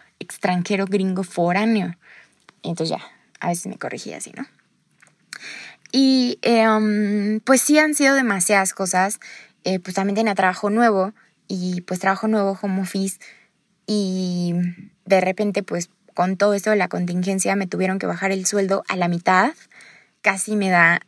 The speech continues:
el patatús porque, pues, no, o sea, <laughs> obviamente casi me da el patatús. Lo bueno es que no estaba pagando renta, que si yo no, no sé qué hubiera hecho.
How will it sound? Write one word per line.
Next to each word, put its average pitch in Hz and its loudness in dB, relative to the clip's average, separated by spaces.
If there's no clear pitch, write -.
el 196 2
patatús 175 -2
porque, 190 2
pues, 185 -2
no, 208 2
o 190 -6
sea, 180 -2
<laughs> - -8
obviamente - 0
casi 202 -6
me 196 -2
da 190 -2
el 185 -8
patatús. - -10
Lo 214 4
bueno 240 6
es 339 -2
que 233 -2
no 208 2
estaba 220 2
pagando 185 2
renta, 180 0
que 180 -8
si 180 -6
yo 185 -2
no, 208 -2
no 190 -4
sé 196 -6
qué 190 0
hubiera 180 0
hecho. - -8